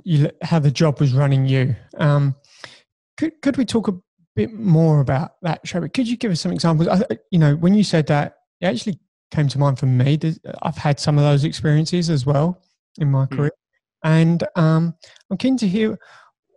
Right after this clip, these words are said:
Speaker 1: what, for those who wanna reflect inwards and assess, is the job running them?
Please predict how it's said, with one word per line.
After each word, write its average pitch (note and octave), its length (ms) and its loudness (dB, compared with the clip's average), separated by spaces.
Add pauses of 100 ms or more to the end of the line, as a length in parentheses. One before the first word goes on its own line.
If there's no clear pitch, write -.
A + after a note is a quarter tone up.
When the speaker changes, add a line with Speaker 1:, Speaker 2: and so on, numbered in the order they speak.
(560)
Speaker 1:
what, A3 340 -2
for - 120 -6
those A#3+ 380 0
who F3 200 2
wanna F3 240 2
reflect D3+ 640 -2
inwards D3+ 560 -2 (560)
and D3 400 0 (460)
assess, D3+ 580 -4 (180)
is D#3 140 -2
the D3 140 -2
job C#3+ 240 -4
running C#3 260 0
them? C#3 280 -2